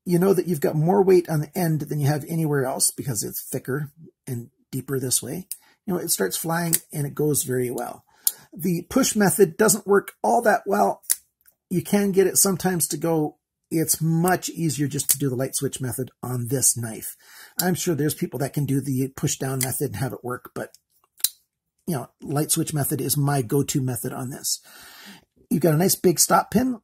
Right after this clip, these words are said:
and that's a good thing. The stop pin just rests in there, nice and thick. Uh, I'll give you the dimensions, the diameter of that stop pin on the screen right here.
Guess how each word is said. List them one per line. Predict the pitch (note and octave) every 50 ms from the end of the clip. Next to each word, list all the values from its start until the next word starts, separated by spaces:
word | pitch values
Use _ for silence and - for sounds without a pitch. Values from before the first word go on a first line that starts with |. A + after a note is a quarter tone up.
| _ -
and | F#3 D#3 D3+
that's | D3+ D3 -
a | D#3
good | B2 D#3 D3 C3+ -
thing. | D3+ E3 G3 G#3 G3
The | D#3+
stop | - - D#3 C#3 - -
pin | - E3 D#3+ D3 D3 C3+
just | B2 C3 - -
rests | C3 C3+ C3+ C3 - - - - -
in | G#3 F3 E3+ E3
there, | F3 G#3 C4+ C#4+ A3+ - _ - D3+ C#3 - _ _ _ -
nice | - C3 B2+ A#2+ - -
and | A#2 A#2
thick. | - - - B3 A#3+ - - - - - - _ _ _ _ B3
Uh, | F#3 E3 E3 D#3 - -
I'll | - E3 D#3
give | - F3 D#3
you | D#3+
the | C3 C#3
dimensions, | C3 C#3 B2 C#3+ D3 - - D#3 D#3 C#3+ C3 - - - - _ -
the | - C#3 C3+
diameter | - C3 B2 C3 C3 C3 C3 B2+
of | A#2 B2 -
that | B2+ - -
stop | - - D3 D3+ - -
pin | D3+ C#3+
on | C3 B2+
the | B2 A2
screen | - - C#3+ D3+ D3 C#3+
right | C#3+ D3+ -
here. | - - F#3+ A#3 C4 -